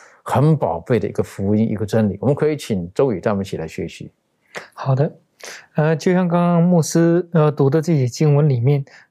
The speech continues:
Speaker 2: 呃，耶稣他不单单救我们，让我们有重返天家的机会，他也纪念那些殉道，殉道者，也纪念那些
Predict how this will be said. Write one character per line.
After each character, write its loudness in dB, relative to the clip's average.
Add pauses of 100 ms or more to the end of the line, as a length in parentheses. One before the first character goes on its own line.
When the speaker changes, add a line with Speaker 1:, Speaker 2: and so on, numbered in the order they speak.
Speaker 2:
呃， 2
耶 2
稣 2
他 -2
不 -8
单 0
单 2
救 0
我 2
们， -2
让 0
我 -2
们 0
有 0
重 -2
返 -2
天 0
家 2
的 0
机 2
会， -2 (540)
他 -2
也 0
纪 2
念 4
那 2
些 2 (420)
殉 0
道， 0
殉 0
道 2
者， -6 (320)
也 2
纪 0
念 4
那 2
些 0